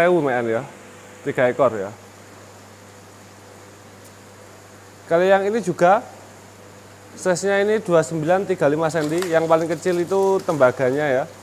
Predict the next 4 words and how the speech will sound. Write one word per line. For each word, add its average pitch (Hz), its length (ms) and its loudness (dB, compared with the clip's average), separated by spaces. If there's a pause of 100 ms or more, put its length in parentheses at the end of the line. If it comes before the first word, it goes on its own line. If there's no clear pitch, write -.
(1000)
Kohakunya 143 480 -2
malah 151 240 -2
gede-gede, 120 560 -6 (400)
ombo, 120 400 -6